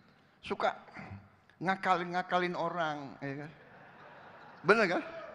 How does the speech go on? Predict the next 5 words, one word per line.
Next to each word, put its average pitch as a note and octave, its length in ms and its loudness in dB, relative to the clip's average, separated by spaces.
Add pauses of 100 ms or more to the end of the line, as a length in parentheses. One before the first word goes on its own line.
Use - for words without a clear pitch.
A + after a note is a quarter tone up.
(760)
Coba G#3+ 240 4
kita A3+ 160 2
ingatlah G#3+ 560 4
ya. C#4+ 80 4 (1600)
Eh, F#3 140 -2